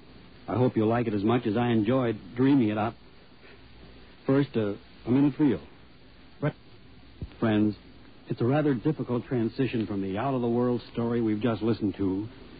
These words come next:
Speaker 1: to the cold realities of right now. And it's even more difficult after all the words you've heard about buying war bonds to say anything that hasn't been said. And yet, why look for originality in speaking about something that's as real and as close to us as this war?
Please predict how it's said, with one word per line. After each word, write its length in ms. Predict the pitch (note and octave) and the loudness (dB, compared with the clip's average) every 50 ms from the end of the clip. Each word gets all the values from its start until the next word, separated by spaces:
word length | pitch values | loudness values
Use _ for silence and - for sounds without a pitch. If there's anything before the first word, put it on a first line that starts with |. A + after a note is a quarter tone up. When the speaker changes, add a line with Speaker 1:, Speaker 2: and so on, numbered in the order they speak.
| - | -8
Speaker 1:
to 60 | - | -6
the 80 | F2+ F#2 | -6 -4
cold 380 | F2 - - B2+ B2 B2 B2 A2+ | -4 -2 0 2 2 4 4 4
realities 520 | A2+ A2+ A2+ A2+ A2+ A2+ A2 - A#2 G#2 | 2 2 2 0 0 -2 -2 0 0 0
of 100 | G2+ F2+ | 0 -2
right 200 | G2+ G2+ G#2 F#2 | -2 -2 -2 -2
now. 300 | F#2+ G2 F#2 E2 D2+ - - - - - - - - - - - - - - - | -2 -2 -2 -4 -6 -10 -16 -20 -20 -20 -20 -20 -20 -20 -20 -20 -20 -20 -6 0
And 120 | - - | 2 2
it's 100 | C#3 A#2+ | 2 4
even 240 | E3+ F#3 E3 E3+ D#3+ | 4 4 6 6 6
more 220 | D#3 D#3 D#3 D3+ | 4 4 4 2
difficult 480 | B2 - D#3 C#3+ - C3 A#2 C#3 C#3+ C3 | 2 0 -2 -2 -2 -4 -4 -2 -2 -2
after 260 | B2 A#2+ A2 - A#2 | -4 -4 -4 -4 -4
all 200 | A#2+ C3 C3+ C#3 | -2 -2 0 0
the 60 | C3+ | 0
words 360 | A#2+ A#2+ B2+ C3 C3 C3+ C3+ | 0 0 2 2 2 2 2
you've 100 | B2+ C3 | 2 0
heard 220 | G#2+ F#2+ B2 C3+ C3+ | 0 -2 -2 -2 0
about 280 | A#2+ A#2 A#2 A2 G2 | 0 0 -2 -4 -4
buying 360 | F#2 B2+ C3 C3 B2+ B2 A2+ A2 | -4 -4 -2 0 2 2 2 2
war 180 | B2 B2+ A#2+ | 2 0 0
bonds 460 | G#2+ F#2+ G2 F#2+ F#2 F#2 G#2 A#2+ A2+ - - - - - - - | -2 -4 -4 -4 -4 -2 -4 -4 -4 -8 -12 -20 -20 -20 -8 -6
to 80 | - A2+ | -6 -2
say 220 | - D#3 D3 C#3+ | 0 2 4 4
anything 320 | D3 F3+ G3+ G3 E3+ G#3+ G3+ | 4 4 2 2 0 0 0
that 100 | F#3+ D3+ | 0 0
hasn't 300 | E3+ F3+ E3+ A#2 A2 G2 | 0 0 2 2 2 0
been 180 | F#2 F#2 F2 - | 0 -2 -4 -4
said. 220 | G2+ G2 F2 D#2 D2 - - - - - - - - - | -6 -6 -6 -8 -10 -14 -18 -20 -20 -20 -20 -20 -8 -2
And 120 | G#2+ G#2+ | 2 2
yet, 140 | B2 B2+ C3 C3 - - - - - | 2 2 0 -2 -8 -18 -8 -2 2
why 120 | D3+ E3+ | 2 4
look 200 | D#3+ D#3 C#3+ A#2+ | 4 4 2 2
for 160 | - B2+ A#2+ | 0 2 2
originality 680 | A#2+ B2 C3 A#2+ A#2+ A#2+ B2 B2 B2 B2+ C#3 D3 C#3+ A#2+ | 4 2 2 4 4 2 2 2 2 0 0 0 0 0
in 140 | G#2+ G#2 - - | 0 -2 -4 -4
speaking 320 | - - D3 - C#3 B2+ | -2 -2 0 0 0 -2
about 240 | B2 B2 A#2+ A#2 A2 - - | -2 -2 -4 -6 -8 -6 -4
something 260 | C3 C3 A#2 D#3+ C#3+ | -4 -2 -2 -2 -2
that's 160 | A#2 G#2+ F2 | -2 -4 -6
as 120 | G2 G2+ F#2+ | -10 -10 -8
real 480 | F#2+ F#2+ G2+ B2 C3+ C3+ D3 D#3 D3+ | -6 -2 0 2 4 4 4 2 2
and 100 | C3 G#2+ | 0 -2
as 80 | G2 F2+ | -4 -8
close 340 | - - B2 B2 C3 C3 - | -8 -4 -2 -2 -2 -2 -2
to 100 | - B2+ | -4 -4
us 80 | B2+ C3+ - - - - - - - F#2 | -4 -4 -6 -12 -20 -20 -20 -16 -12 -4
as 40 | |
this 220 | E2+ A2 B2 A2+ - | -2 -2 -2 0 0
war? 260 | G2+ G2+ G2+ F2 D#2+ | 0 0 0 0 -2